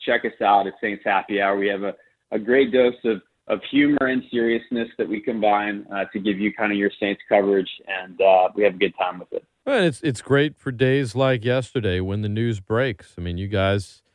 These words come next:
Speaker 2: had a pot up quickly, um, when, you know, and I,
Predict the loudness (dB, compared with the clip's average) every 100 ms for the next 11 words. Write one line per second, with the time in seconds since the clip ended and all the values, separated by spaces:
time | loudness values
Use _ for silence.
0 | _ _ _ -2 0 0 2 2 4 2
1 | 0 -4 -6 -4 -2 -2 -2 -8 -4 -2
2 | -2 -4 -8 -14 -14 -6 -6 -6 -6 -2
3 | 0 0 0 -2 -2 -2 -2 0 0